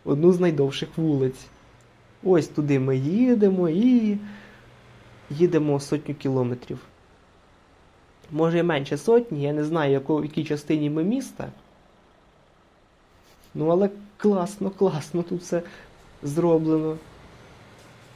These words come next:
Може, можете навіть спостерігати. Та справді, от, е, схожий на реальний Кривий Ріг. Які тут можуть бути ще запитання? Отже ж, таранився, врізався в цю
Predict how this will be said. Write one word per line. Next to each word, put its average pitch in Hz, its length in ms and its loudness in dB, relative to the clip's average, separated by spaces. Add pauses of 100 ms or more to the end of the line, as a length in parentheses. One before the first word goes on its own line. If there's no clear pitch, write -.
(120)
Може, 139 200 -8
можете 139 440 -2
навіть 131 180 -4
спостерігати. 143 760 -2
Та 180 140 -2
справді, 196 440 -2
от, 139 260 -2
е, 139 120 0
схожий 247 440 0
на 196 160 2
реальний 220 420 0
Кривий 214 400 0
Ріг. 147 220 -2 (1200)
Які 170 160 -6
тут 147 140 -6
можуть 143 280 -4
бути 135 260 -6
ще 131 340 -2 (160)
запитання? 139 760 -4 (800)
Отже 147 320 -2
ж, - 260 -10 (1160)
таранився, 175 800 -2
врізався 165 600 -2
в 160 60 -12
цю 165 320 -2